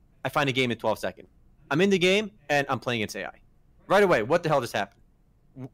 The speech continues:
why does the game, why is Hyper Universe letting me queue for A I, queue, queue for P V P, and then giving me an A I game?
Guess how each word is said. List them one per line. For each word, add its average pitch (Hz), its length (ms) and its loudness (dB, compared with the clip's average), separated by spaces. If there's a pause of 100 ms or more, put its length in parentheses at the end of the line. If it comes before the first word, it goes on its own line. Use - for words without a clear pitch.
why 160 300 2
does 226 120 -6
the 208 80 -4
game, 156 400 -2
why 185 200 2
is 254 240 -2 (320)
Hyper 180 260 -4
Universe 123 480 -6
letting 139 360 -2
me 113 280 -6 (120)
queue 156 280 -6
for 135 260 -8
A 127 140 -2
I, 104 220 0
queue, 196 260 0
queue - 160 -6
for 180 100 -4
P 196 180 -8
V 170 80 -4
P, 123 300 -4 (280)
and 165 100 2
then 135 180 -2
giving 175 260 -2
me 160 180 -2
an 131 80 -4
A 127 100 0
I 120 120 0
game? 82 220 -12